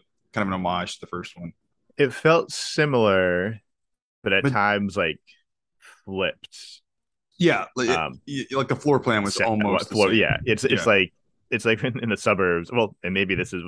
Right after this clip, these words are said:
Speaker 2: maybe this, it was this. Like, sometimes in the suburbs, you, like, make a, a friend in your neighborhood, and you go to their house, like, "Oh, your house is my house in reverse." <laughs>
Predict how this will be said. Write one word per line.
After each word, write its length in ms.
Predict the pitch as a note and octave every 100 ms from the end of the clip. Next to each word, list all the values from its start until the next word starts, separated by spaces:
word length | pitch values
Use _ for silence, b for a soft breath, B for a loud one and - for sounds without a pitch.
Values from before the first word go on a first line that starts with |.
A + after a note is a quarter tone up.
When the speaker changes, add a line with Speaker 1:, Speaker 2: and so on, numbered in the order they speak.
| F2+
Speaker 2:
maybe 240 | G2 G2
this, 140 | F#2 G2+
it 100 | F2+
was 240 | F2+ F2+
this. 360 | F2 G#2 - - _ b _ _ _ _ -
Like, 120 | G#2
sometimes 400 | - A2+ G#2 G#2 G2
in 40 |
the 80 | F#2
suburbs, 560 | - F#2+ F#2 F2 D#2+
you, 80 | F#2+
like, 140 | F2 E2
make 180 | E2+
a, 180 | E2+ E2+ - _ F2
a 60 |
friend 280 | - F#2 F#2
in 100 | E2+
your 100 | E2+
neighborhood, 580 | E2 E2 F2+ F2 D#2 C#2+
and 80 | E2
you 80 | E2+
go 120 | F2
to 60 |
their 100 | E2
house, 220 | E2 F2 F#2+
like, 160 | G2 -
"Oh, 280 | D#3 G2 E2+
your 280 | F2+ C3
house 220 | E3+ D3+ A#2+
is 100 | F#2+
my 160 | G#2
house 280 | A2+ D2 -
in 80 | F#2
reverse." 500 | E2+ F#2 - - -
<laughs> 80 | -